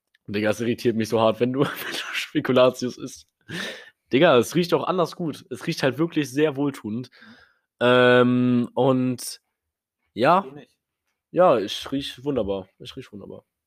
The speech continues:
Speaker 2: Nee,
Speaker 1: Doch.
Speaker 2: kein Spaß.
Speaker 1: Doch. Ich hab gute Pheromone. Ähm, nee, ich hab ein bisschen den Faden verloren,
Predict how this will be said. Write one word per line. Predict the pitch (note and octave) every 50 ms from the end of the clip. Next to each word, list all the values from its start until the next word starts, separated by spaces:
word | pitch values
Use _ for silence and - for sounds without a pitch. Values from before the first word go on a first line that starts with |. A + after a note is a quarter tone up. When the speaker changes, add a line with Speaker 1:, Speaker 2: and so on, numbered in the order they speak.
| _
Speaker 2:
Nee, | _ A2 G2+ G2+ _ _ _
Speaker 1:
Doch. | - A#2 A2+ A2+ _ _
Speaker 2:
kein | G2 G#2
Spaß. | _ _ _ _ _ _ _ _
Speaker 1:
Doch. | A#2+ G2 F#2+ A#2 C3 - _ _ _
Ich | - -
hab | G#2 G#2+
gute | A2 G#2+ A2
Pheromone. | - B2+ B2 B2 A#2+ A#2+ A#2+ A#2+ A#2 A#2 A#2+ B2+ C3+ - _ - - - - - - - - - - - - - -
Ähm, | C#3 C#3+ C#3+ D3 C#3+ C#3+ C#3+ C#3+ D3 D3 C#3 - _ _ _ _ _ _
nee, | - C3+ E3+ F#3+ F3
ich | - -
hab | C#3 C3
ein | B2+
bisschen | B2+ - C3+ B2
den |
Faden | - D#3 E3 D3+
verloren, | - A#2+ G#2+ G2+ G2+